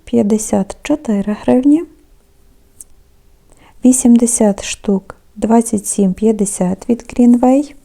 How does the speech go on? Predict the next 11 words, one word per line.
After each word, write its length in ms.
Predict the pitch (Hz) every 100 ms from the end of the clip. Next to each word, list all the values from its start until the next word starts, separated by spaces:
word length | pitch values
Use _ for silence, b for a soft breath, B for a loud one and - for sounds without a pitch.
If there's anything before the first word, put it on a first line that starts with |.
| _ _ b b b b b b -
І 80 | 220
сто 340 | - - 302
штук 340 | - 302 294
від 220 | 269 262 -
Greenway, 560 | 269 254 254 254 254 254 _ _ _ _ _ _ _
сорок 440 | - - 208 202
одна 240 | 226 226 214
гривня 500 | 214 254 320 311 311 B B B -
та 120 | 339
дев'яносто 600 | 285 233 185 196 - 226
копійок. 580 | - 196 196 196 196